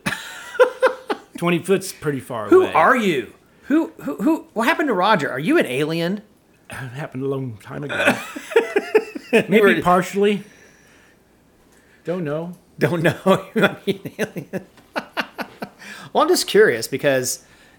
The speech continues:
Speaker 2: you know, this, again, I, this is not the Roger I knew. This
Speaker 1: Oh.
Speaker 2: is not the Roger I knew. Uh, well, okay, so, well, Roger, one thing that I pride myself of having and p-, producing a lot of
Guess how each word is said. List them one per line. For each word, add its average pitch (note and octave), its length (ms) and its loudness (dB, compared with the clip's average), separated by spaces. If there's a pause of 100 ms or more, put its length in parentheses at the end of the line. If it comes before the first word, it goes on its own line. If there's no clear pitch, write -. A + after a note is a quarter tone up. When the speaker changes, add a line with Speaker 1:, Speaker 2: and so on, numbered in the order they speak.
Speaker 2:
you D3 100 0
know, C#3 380 2
this, D3 240 -4
again, C3+ 560 -2 (260)
I, A#2+ 60 -12
this C#3 140 -6
is C#3+ 40 -8
not C#3+ 140 -2
the C#3 80 -4
Roger C#3 340 -4
I C#3+ 120 -8
knew. C#3+ 300 -14 (200)
This C3 120 -8
Speaker 1:
Oh. C#3+ 40 -8
Speaker 2:
is A#2+ 80 -12
not - 100 -18
the D3 80 -20
Roger C#3+ 240 -16
I C3 40 -14
knew. B2 200 -14
Uh, C3 160 -4
well, F3+ 220 2
okay, D#3 320 0
so, D#3 380 2 (840)
well, C#3+ 160 4
Roger, F#3 500 4 (100)
one D#3+ 220 2
thing F3+ 280 2
that C#3+ 140 2
I C#3 440 2 (160)
pride D3 420 2
myself B2+ 920 -2 (440)
of B2 120 -8
having C#3 640 -2
and B2 360 -4
p-, - 80 -20 (100)
producing B2+ 640 -4
a A#2 80 -6
lot A2+ 240 -2
of C#3 420 -2